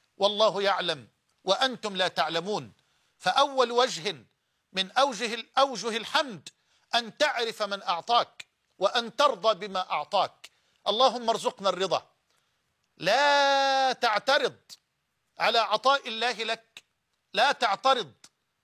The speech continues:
في السراء ولا في الضراء ولا في الشدة ولا في الرخاء، بل كن على يقين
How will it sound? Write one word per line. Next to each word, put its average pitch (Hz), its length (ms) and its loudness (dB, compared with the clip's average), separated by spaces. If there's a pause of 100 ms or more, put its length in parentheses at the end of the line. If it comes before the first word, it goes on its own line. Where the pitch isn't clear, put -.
في - 60 -12
السراء 220 680 2 (520)
ولا 240 280 2
في - 120 -8
الضراء 202 600 0 (500)
ولا 233 280 2
في - 100 -10
الشدة 185 540 -8 (420)
ولا 233 280 2
في - 100 -6
الرخاء، 220 580 2 (500)
بل 196 160 -2
كن 262 240 -2
على 220 240 2
يقين 208 640 -4